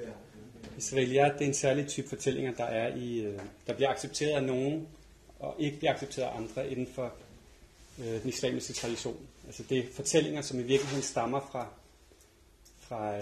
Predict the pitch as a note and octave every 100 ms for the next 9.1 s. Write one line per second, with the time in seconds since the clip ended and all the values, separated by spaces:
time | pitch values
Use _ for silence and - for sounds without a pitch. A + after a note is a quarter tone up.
0 | G2+ G2 G2+ - - C#3 B2+ - - -
1 | - C3+ - C#3+ A#2+ B2 A#2+ C3+ B2 B2
2 | - - - D#3+ D#3+ - - C3 - C#3+
3 | C3 C3 A2 - - - - - - C#3+
4 | D#3 D#3+ D#3+ D3 C3 B2+ - D#3 D#3 D#3
5 | C#3 - - - - - - - - C#3+
6 | D3 C3 C3 B2 C3 C3 C3+ B2+ - B2
7 | B2+ A#2+ A2+ G#2+ G#2+ G#2 - - - -
8 | - - - B2 C3+ - A2 A#2 D#3+ F3
9 | D#3